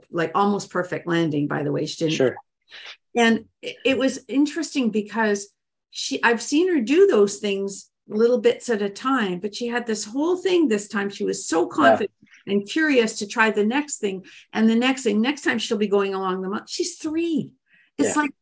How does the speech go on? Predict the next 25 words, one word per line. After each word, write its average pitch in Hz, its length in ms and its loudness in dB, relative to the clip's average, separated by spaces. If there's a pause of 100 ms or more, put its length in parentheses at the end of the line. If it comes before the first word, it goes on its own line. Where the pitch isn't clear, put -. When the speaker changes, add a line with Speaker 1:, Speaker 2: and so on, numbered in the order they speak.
Speaker 1:
unbelievable 277 920 2
what 190 160 -2
she 233 200 -2
was 214 220 4
doing. 233 380 0
And 196 140 0
I 196 80 -2
was 196 160 -4
like, - 160 -6
"Wow, 180 680 0
that 175 160 -2
was 185 160 -6
amazing." 170 580 -6
So - 220 -6
I - 260 -4
Speaker 2:
Yeah. 90 60 0
Speaker 1:
just - 180 -8
had - 80 -18
to - 100 -12
share - 220 -6
that. - 160 -12 (380)
Anyway, 190 360 2 (220)
thank 269 240 2
you 254 80 2
so 254 220 2